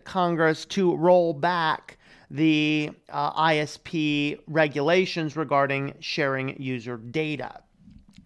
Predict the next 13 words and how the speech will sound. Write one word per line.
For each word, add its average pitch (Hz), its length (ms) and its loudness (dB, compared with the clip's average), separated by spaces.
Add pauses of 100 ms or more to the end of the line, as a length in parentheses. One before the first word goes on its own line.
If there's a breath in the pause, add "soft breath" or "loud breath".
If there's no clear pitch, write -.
(180)
So 208 280 6 (380 loud breath)
prior 269 180 6
to 262 80 -2
this 233 140 2
point 214 260 0
in 196 80 0
time, 175 480 0 (240 soft breath)
user 220 340 0
data 196 360 4
for 185 180 0
I 170 200 4
S 165 200 -2
Ps 202 640 -4